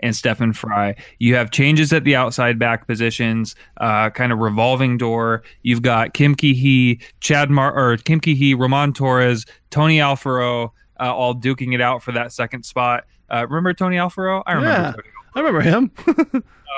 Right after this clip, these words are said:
Speaker 1: Uh, so, but you've got those two guys who have just been, uh, total stalwarts in the, in the Sounders' defense. So,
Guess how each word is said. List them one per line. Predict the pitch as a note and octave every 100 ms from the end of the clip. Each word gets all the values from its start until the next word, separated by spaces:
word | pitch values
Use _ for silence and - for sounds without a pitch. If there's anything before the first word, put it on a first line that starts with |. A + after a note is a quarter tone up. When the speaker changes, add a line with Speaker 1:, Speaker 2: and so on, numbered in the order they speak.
| B2+ B2 _ _ - - - _ -
Speaker 1:
Uh, | E3 D#3+ C3+
so, | - E3 D#3+ C3+
but | E3+
you've | F3+
got | G3 F3+
those | D3+ F3+ E3+
two | G3
guys | D3+ C#3 C#3
who | - C#3+
have | C#3+ C#3
just | C3 C3 -
been, | C3 A#2+ B2
uh, | B2+ A#2
total | A2+ D3 F#3
stalwarts | F3 - C#3+ C#3+ C3+ B2 B2 -
in | A#2+
the, | -
in | B2
the | A#2
Sounders' | - A#2+ A#2
defense. | A2 A#2 A#2+ A2+ G2+ - - -
So, | - C#3 C3+ C3